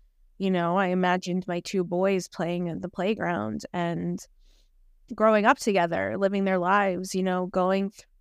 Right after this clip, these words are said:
you know, doing all of the things that we did with Max and more, and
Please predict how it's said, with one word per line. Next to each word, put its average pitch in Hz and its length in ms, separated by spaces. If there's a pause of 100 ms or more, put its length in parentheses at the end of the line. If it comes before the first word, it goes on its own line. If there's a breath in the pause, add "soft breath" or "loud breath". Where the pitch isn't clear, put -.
you 208 140
know, 180 320 (100)
doing 214 300
all 214 280
of 214 120
the 208 140
things 202 480
that 185 580
we 202 240
did 202 220
with 208 200
Max 185 520
and 185 140
more, 190 480
and 202 260